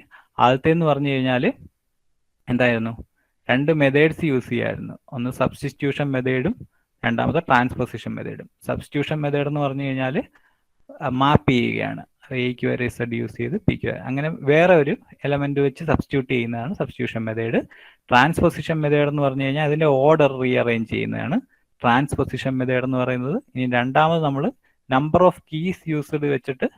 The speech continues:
ഡിഫറന്റ് ആയിട്ട് തിരിക്കാം. സിമെട്രിക് കീ ഉണ്ട്, അസിമെട്രിക് കീ ഉണ്ട്. Then സിമെട്രിക് കീ എന്ന് പറഞ്ഞാൽ എന്താണ്? സെൻഡർ എൻഡിലും റിസീവർ എൻഡിലും സെയിം കീ ആണ് യൂസ് ചെയ്യുന്നതെങ്കിൽ that is called as symmetric key. Then what is asymmetric key? അല്ലെങ്കിൽ പബ്ലിക് കീ എന്ന് പറഞ്ഞു കഴിഞ്ഞാൽ സെൻഡർ എൻഡിലും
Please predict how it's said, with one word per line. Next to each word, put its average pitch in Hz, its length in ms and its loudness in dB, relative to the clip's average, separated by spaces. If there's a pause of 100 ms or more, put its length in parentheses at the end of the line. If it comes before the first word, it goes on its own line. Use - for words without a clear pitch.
(520)
ഡിഫറന്റ് 135 380 -2
ആയിട്ട് 131 180 2
തിരിക്കാം. 123 500 -2
സിമെട്രിക് 135 560 -2
കീ 147 120 0
ഉണ്ട്, 135 180 -2 (460)
അസിമെട്രിക് 127 540 -2
കീ 127 100 0
ഉണ്ട്. 123 220 -2 (500)
Then 110 120 -2
സിമെട്രിക് 143 560 0
കീ 160 100 4
എന്ന് 160 140 2
പറഞ്ഞാൽ 151 220 4
എന്താണ്? 139 380 2 (340)
സെൻഡർ 143 420 4
എൻഡിലും 151 420 0
റിസീവർ 151 400 2
എൻഡിലും 143 420 -2 (160)
സെയിം 175 500 2
കീ 165 120 4
ആണ് 156 160 0
യൂസ് 151 200 -4
ചെയ്യുന്നതെങ്കിൽ 143 440 -2 (200)
that 139 160 -2
is - 60 -10
called 139 320 0
as - 40 -4 (140)
symmetric 135 380 -2 (100)
key. - 100 -16 (440)
Then 123 200 0
what 131 160 -2
is 139 60 -6 (100)
asymmetric 151 440 -2
key? 131 360 -8
അല്ലെങ്കിൽ 135 500 -2
പബ്ലിക് 139 400 4
കീ 175 80 2
എന്ന് 165 120 0
പറഞ്ഞു 151 220 -2
കഴിഞ്ഞാൽ 147 460 -2
സെൻഡർ 139 420 0
എൻഡിലും 147 380 -2